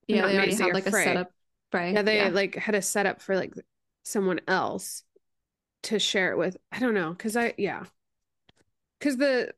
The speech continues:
Speaker 2: the, the concept of a bard is very Celtic.
Speaker 1: Yeah.
Speaker 2: And very, like, a,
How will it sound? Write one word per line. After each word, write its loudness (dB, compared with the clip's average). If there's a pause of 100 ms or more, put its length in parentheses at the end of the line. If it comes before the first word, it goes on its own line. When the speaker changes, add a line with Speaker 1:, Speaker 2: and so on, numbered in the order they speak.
Speaker 2:
the, 2
the 0
concept 0
of 0
a 2
bard 2
is -4
very 0 (680)
Celtic. -6 (640)
Speaker 1:
Yeah. -2 (180)
Speaker 2:
And 2
very, 2 (100)
like, -2 (580)
a, 0